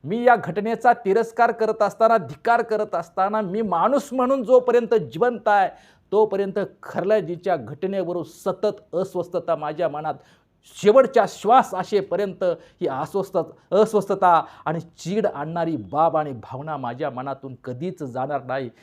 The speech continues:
एवढी भयानक घटना या महाराष्ट्रामध्ये घडले. आणि या घ-, चित्र, या घटनेवर आधारित आदरणीय टेक्सादादा गायकवाड यांचा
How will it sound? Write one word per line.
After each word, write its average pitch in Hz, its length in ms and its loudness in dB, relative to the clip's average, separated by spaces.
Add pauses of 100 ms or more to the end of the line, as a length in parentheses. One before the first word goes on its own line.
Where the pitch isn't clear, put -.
(160)
एवढी 156 220 -2
भयानक 156 540 -4
घटना 135 500 -8 (560)
या 147 340 4 (500)
महाराष्ट्रामध्ये 147 920 0
घडले. 165 440 0 (200)
आणि 165 240 2
या 220 160 8
घ-, 147 240 -2
चित्र, 180 460 2
या 196 120 6
घटनेवर 208 440 2
आधारित 220 520 6 (1040)
आदरणीय 262 380 8
टेक्सादादा 214 640 4
गायकवाड 175 440 2
यांचा 160 580 -2